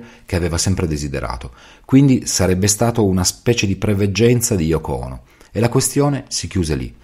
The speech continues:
Ognuno di noi capisce che non ha minimamente senso questa interpretazione.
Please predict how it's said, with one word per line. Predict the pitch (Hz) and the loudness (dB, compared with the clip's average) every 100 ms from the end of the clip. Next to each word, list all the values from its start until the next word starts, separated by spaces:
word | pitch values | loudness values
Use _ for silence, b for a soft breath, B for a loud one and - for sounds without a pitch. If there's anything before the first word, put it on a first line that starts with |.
| b b b 82 | b b b -2
Ognuno | 90 113 95 | 4 6 6
di | 101 | 4
noi | 95 82 92 | 2 0 -2
capisce | 87 98 98 | -4 -4 -4
che | 87 82 | -4 -4
non | 82 87 | -4 0
ha | |
minimamente | 95 95 98 98 98 113 107 | 2 4 4 4 4 2 0
senso | 76 95 73 - 65 | 0 0 0 -4 -8
questa | - 69 73 | -10 -8 -8
interpretazione. | 71 - - 67 - 69 62 60 | -8 -12 -12 -6 -6 -6 -10 -14